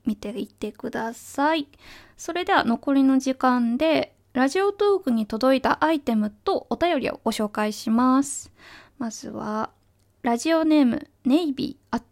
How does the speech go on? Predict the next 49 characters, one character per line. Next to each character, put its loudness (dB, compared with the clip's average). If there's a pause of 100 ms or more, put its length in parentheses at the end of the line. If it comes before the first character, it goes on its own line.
ト -2
最 -2
近 4
は 2
ネ 4
ビ -8 (720)
さ -6
ん -4
か -8
ら -8
い -6
た -6
だ -10
き -4
ま 6
し -4
た。 0
美 2
味 4
し -4
い -2
棒 0
二 4
本、 2
あ -8
り -2
が 0
と -4
う -2
ご -4
ざ -2
い -2
ま 0 (440)
す。 -16 (720)
は -4
い。 0 (140)
あ 2
と 0
は、 0
お -2
便 0
り 4
も 0
届 -2
い -6
て -6
い -4
た -4
の -4